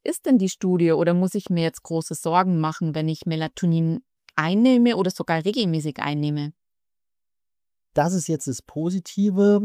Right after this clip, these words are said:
Speaker 2: denn man muss sich jetzt nicht allzu viele Sorgen machen. So negativ wie all diese Zahlen jetzt klingen, ist es nicht. Es lässt sich also sagen, dass die Studie int-,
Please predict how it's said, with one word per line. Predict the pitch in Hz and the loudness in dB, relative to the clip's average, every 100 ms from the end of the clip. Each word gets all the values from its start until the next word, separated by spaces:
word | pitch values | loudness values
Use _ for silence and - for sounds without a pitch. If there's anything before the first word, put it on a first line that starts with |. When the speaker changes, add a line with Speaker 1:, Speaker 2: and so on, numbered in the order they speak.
| 196 | -2
Speaker 2:
denn | 131 120 120 123 - _ _ | 0 0 0 -2 -6 _ _
man | 135 127 | 0 2
muss | 139 139 - | 2 -2 -4
sich | 131 139 | -2 -2
jetzt | 127 | 0
nicht | 131 131 - - | 2 2 0 -4
allzu | 120 117 117 | 0 0 -2
viele | - 117 110 | -6 -4 -2
Sorgen | 110 110 107 | 0 0 0
machen. | 104 98 120 | -2 -6 -8
So | 107 120 | -4 0
negativ | 139 180 185 190 165 | 2 2 2 0 -4
wie | 135 | -4
all | 127 131 139 | -2 0 0
diese | 123 123 | 0 -2
Zahlen | - 120 120 120 | -4 -2 -2 -2
jetzt | 107 - | -4 -6
klingen, | - 143 180 220 247 247 _ _ _ _ _ _ _ - | -2 2 4 6 4 0 _ _ _ _ _ _ _ 2
ist | 160 156 | 2 4
es | 143 | -2
nicht. | 135 131 - _ | -2 -2 -4 _
Es | 117 - | -8 -2
lässt | 123 123 - | 0 -2 -4
sich | 127 113 | -6 -4
also | 120 117 | -2 -2
sagen, | 110 110 120 135 135 | -2 0 0 2 2
dass | 120 - | 0 -4
die | - 117 113 | -4 -2 -4
Studie | - - - 123 135 156 156 143 143 135 131 131 - _ _ | -6 -12 -6 -2 0 2 2 6 6 6 4 0 -6 _ _
int-, | 113 104 - | -6 -6 -8